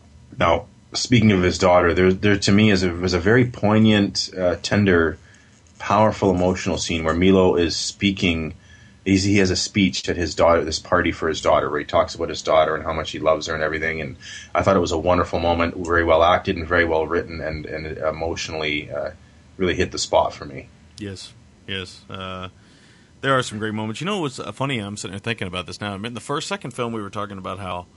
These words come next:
Speaker 2: there's snow everywhere, right? I mean, there's drugs everywhere. In this film, drugs are prominent, but not seen as often.
Speaker 1: Mm-hmm.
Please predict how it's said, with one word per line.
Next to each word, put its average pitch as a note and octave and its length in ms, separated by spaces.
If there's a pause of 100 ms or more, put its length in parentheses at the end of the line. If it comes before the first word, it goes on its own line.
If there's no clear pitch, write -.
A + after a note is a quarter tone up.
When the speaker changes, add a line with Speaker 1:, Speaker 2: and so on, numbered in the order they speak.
(920)
Speaker 2:
there's G#2 280
snow G#2+ 540
everywhere, F2 420 (160)
right? G#2 240 (160)
I - 40
mean, G#2+ 80
there's G#2+ 120
drugs A2 320
everywhere. F#2+ 380
In G#2 160
this B2+ 180
film, G2+ 460 (640)
drugs B2+ 400
are G#2 140
prominent, A#2 680
but G#2 320
not A#2 320
seen G#2 640
as F#2+ 140
often. F2 380 (880)
Speaker 1:
Mm-hmm. F#2 240